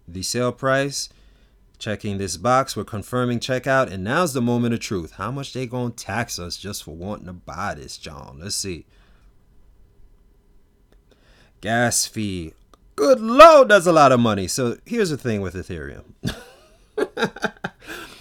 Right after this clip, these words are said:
The wild thing with Ethereum is sometimes you pay as much or you might have to pay more,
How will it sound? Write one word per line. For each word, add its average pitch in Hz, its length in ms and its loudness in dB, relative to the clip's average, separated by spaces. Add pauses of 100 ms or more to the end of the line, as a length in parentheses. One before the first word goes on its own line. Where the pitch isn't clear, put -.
(120)
The 180 160 2
wild 202 360 10
thing 185 220 6
with 165 160 2
Ethereum 143 640 4
is 123 180 -2
sometimes 165 580 0
you 135 120 0
pay 131 280 0
as 135 400 -4
much 135 400 -6
or 120 200 0
you 131 180 -2
might 127 360 -2
have 131 260 -8
to 131 120 -8
pay 135 320 -6
more, 107 600 -4